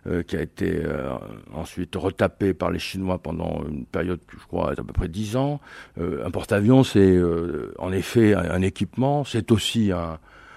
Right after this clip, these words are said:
euh, des savoir-faire, c'est aussi un avion. C'est, euh, la Chine n'a absolument pas l'expérience de tout ça.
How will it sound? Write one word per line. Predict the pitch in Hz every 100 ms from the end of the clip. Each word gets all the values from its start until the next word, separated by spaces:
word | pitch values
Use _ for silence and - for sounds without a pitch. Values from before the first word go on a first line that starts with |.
| - -
euh, | - 98 - - - 50 80 76 69 - 80 - 76 73
des | 90
savoir-faire, | - 101 98 - - 131 151 139 98
c'est | 95 -
aussi | 92 127
un | 104
avion. | 110 120 165 165 151
C'est, | -
euh, | 95 92 87 87 87 87 85 82 80
la | 90
Chine | - 107
n'a | 82
absolument | - 87 82
pas | 80 92
l'expérience | 80 - 90 78
de | 71
tout | - 80
ça. | - 139